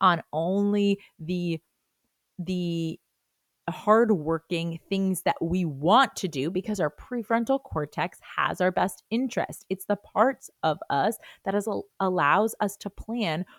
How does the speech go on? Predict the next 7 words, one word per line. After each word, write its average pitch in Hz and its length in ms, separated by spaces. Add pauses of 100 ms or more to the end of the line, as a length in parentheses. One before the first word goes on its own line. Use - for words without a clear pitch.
for - 240
a 202 140
future 214 680
life 214 540
that 160 180 (100)
is 165 420 (300)
in 196 440